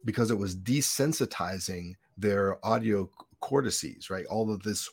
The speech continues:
white noise, instead of being able to distinguish these pitches really easily, the, the cortices were exposed to this white noise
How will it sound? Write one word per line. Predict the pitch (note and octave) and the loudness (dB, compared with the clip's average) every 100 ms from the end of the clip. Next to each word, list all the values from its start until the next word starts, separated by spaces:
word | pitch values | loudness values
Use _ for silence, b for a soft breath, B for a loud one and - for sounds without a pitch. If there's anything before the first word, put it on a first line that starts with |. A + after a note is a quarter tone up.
| - | -8
white | E2+ G2+ F#2 | -2 -2 0
noise, | G#2+ C#3+ F#2 E2 G#2 | 0 2 0 -2 -4
instead | G2 A#2+ | 0 2
of | A#2 G#2+ | 2 2
being | A2+ | 2
able | G#2+ G2 | 2 2
to | G2 F2+ | -2 -4
distinguish | E2+ - C3 B2 G#2 | -4 -2 0 0 -2
these | G#2+ G2 | -4 -4
pitches | - E3 D#3+ G#2 G2 | -2 -2 -2 -2 -2
really | F#2+ F#2+ | -2 -2
easily, | C#3 E3+ A2+ F2+ E2+ F2 b b b b b G#2+ | 0 0 0 -2 -4 -8 b b b b b -6
the, | A2 - | -6 -6
the | G#2 | -10
cortices | - D3 C#3+ B2+ A2+ G2 | -4 0 2 2 0 0
were | G2 F2+ | -2 -4
exposed | - - - A#2+ B2+ C3 - | -4 -6 0 2 4 2 0
to | - | -2
this | G2 F#2+ | 0 -2
white | G2+ F#2+ D3 C3 | -6 -4 -4 -2
noise | A#2+ B2 C3 G2+ F2+ | 0 2 2 2 -2